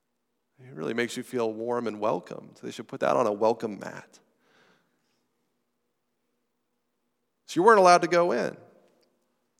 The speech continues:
there's actually a story in the Bible, in the book of Acts. So Acts is all about the early ch-, ch-, uh, ch-, history of the church. And in Acts chapter twenty-one, Paul has brought some Gentiles to Jerusalem.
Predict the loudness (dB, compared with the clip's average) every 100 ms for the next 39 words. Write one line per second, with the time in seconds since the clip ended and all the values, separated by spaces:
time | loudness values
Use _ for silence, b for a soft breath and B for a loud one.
0 | _ _ _ _ 0 2 4 4 4 0
1 | 0 -2 0 2 4 2 0 0 4 4
2 | 4 0 -2 -6 b b b -20 -18 -18
3 | _ -16 -12 -10 -10 -6 0 2 0 -6
4 | -20 -20 -14 -4 -2 0 0 2 6 4
5 | 4 0 0 -2 -2 -6 -8 -12 -14 -10
6 | -10 -10 -10 -4 -4 -2 -4 -2 -2 -4
7 | -4 0 0 -2 -4 -2 0 0 0 -2
8 | 2 2 0 -6 -8 -16 -12 -6 -4 -2
9 | 0 2 2 -2 -10 B B B B B
10 | _ 4 6 6 4 2 -2 -14 -4 4
11 | 6 6 4 -2 -6 -6 -4 -4 -4 0
12 | 2 4 0 -10 -10 -8 -6 -6 -6 -6
13 | -6 -8 -12 -16 -20